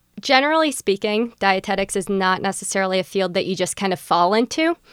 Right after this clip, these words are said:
Most people have some type of defining moment that, uh, causes them to pursue this path. Um, and for me, this happened kind of twofold. So,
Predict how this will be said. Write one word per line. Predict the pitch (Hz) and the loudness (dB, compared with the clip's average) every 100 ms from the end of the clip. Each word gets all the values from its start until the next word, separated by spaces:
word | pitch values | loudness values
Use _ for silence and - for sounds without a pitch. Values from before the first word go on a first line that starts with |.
| - - | -20 -4
Most | 214 208 | 0 0
people | - 214 214 208 | -2 0 2 0
have | 196 185 185 175 - | 0 2 2 0 -10
some | - 208 208 | -2 0 0
type | - 196 190 | 0 -2 0
of | 185 180 | -2 -2
defining | 185 - 190 185 185 185 | -6 0 0 0 0 0
moment | 180 180 180 190 | 0 0 -2 -2
that, | - 180 170 - - - - | 0 2 2 -4 -18 -20 -4
uh, | 175 151 | 0 0
causes | - 233 220 208 | 6 8 8 0
them | 208 196 | 2 0
to | 196 202 | 0 -6
pursue | - 190 - 185 | -4 -4 2 2
this | 180 185 - | 2 -2 -4
path. | - 175 175 - - - - - - | -2 2 2 0 -16 -20 -20 -12 2
Um, | 214 196 185 | 6 6 4
and | 180 202 | 2 2
for | 226 220 | 4 6
me, | 240 | 6
this | 262 240 - | 6 4 2
happened | 214 190 208 196 | 2 2 2 0
kind | 185 190 | 0 0
of | 190 - | 0 0
twofold. | 196 175 - 180 226 | 0 0 0 0 -2
So, | - 208 185 180 | -2 4 6 6